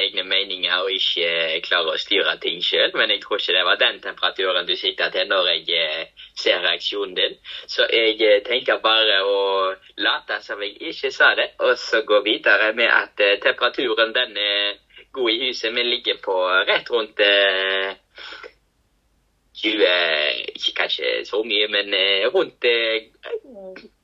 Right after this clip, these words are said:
god varme hjemme i huset. Vi har, eh, lyset på, for det er veldig vanskelig. Altså, jeg bruker jo allerede briller, så det er utrolig vanskelig å se uten, eh, briller og lys. Så, eh, for da sover jeg.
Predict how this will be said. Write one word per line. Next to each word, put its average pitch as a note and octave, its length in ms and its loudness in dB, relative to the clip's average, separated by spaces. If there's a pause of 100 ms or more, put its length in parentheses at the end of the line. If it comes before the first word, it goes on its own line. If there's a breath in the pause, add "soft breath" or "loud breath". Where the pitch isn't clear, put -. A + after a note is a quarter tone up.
(220)
god G#3+ 240 2
varme G#2+ 380 2 (240)
hjemme A#2 300 0
i A2 100 -8
huset. E3 320 -8
Vi C3+ 60 -4
har, G2 380 0
eh, G2 140 2
lyset - 380 2
på, - 240 4
for C3+ 100 4
det A2+ 120 4
er A2 200 6
veldig G#2+ 300 0
vanskelig. A#2 300 0
Altså, - 180 2
jeg A2 240 4
bruker A2 280 2
jo F#2+ 100 4
allerede G2 520 2
briller, G2+ 420 -4
så - 180 0
det B2+ 100 2
er - 160 -2
utrolig G2+ 800 -2
vanskelig G2+ 600 0
å G2+ 60 -2
se A2 160 0
uten, G2+ 480 -6
eh, F#2+ 220 2
briller G2+ 420 0
og F#2 220 2
lys. - 600 -6 (360 loud breath)
Så, - 240 2
eh, A2+ 500 4
for A2+ 120 -2
da G#2+ 340 2
sover C#3 340 2
jeg. - 240 -2